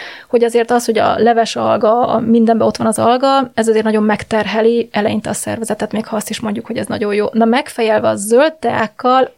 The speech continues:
az meg aztán pláne, úgyhogy eleinte én nem tudtam, hogy életben fogok-e ott maradni, mert hogy annyira megterhelte a szervezetemet.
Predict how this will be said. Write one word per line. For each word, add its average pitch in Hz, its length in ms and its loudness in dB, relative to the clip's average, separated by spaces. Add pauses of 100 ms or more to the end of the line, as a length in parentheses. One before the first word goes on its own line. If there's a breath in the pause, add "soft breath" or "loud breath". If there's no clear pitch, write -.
az 226 180 0
meg 226 120 0
aztán 226 400 0
pláne, 226 480 2 (440 loud breath)
úgyhogy 240 260 2
eleinte 240 480 2
én 226 100 4
nem 220 240 2
tudtam, 214 300 -2
hogy 214 120 2
életben 208 400 0
fogok-e 226 380 2
ott 220 160 0
maradni, 233 420 4
mert 226 200 2
hogy 233 100 2
annyira 220 300 0
megterhelte - 640 -4
a 208 40 -4
szervezetemet. - 800 -4